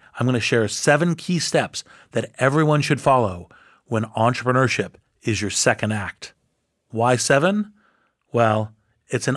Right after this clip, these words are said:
homage to her movie, of course. And step one, for the hesitant would-be founder, don't wait for permission.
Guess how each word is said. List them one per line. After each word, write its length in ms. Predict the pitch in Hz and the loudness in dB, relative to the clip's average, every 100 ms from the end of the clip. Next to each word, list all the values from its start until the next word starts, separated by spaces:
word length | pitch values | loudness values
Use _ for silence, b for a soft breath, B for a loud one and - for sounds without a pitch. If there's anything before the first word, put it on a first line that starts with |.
| - | 0
homage 380 | 123 127 120 | 2 2 2
to 80 | - | 2
her 120 | 127 | 2
movie, 300 | 120 123 104 | 6 4 4
of 140 | 92 85 | 0 -6
course. 480 | 98 85 - - - _ _ _ _ _ | -10 -10 -10 -10 -14 _ _ _ _ _
And 160 | - 113 | -4 -2
step 380 | - - 135 - | -2 0 -2 -2
one, 420 | 113 117 180 240 - _ | -2 0 0 0 -4 _
for 140 | - 135 | -6 -2
the 80 | 123 | 2
hesitant 540 | 143 127 156 180 - _ | 2 2 2 2 0 _
would-be 380 | 123 135 139 151 | 2 4 4 2
founder, 500 | 143 147 160 196 214 b b b b b _ _ | 4 2 2 0 -4 b b b b b _ _
don't 320 | 131 127 131 | 2 2 4
wait 180 | 135 131 | 2 2
for 140 | - 127 | 2 0
permission. 560 | 123 127 120 101 85 | 2 2 2 -2 -6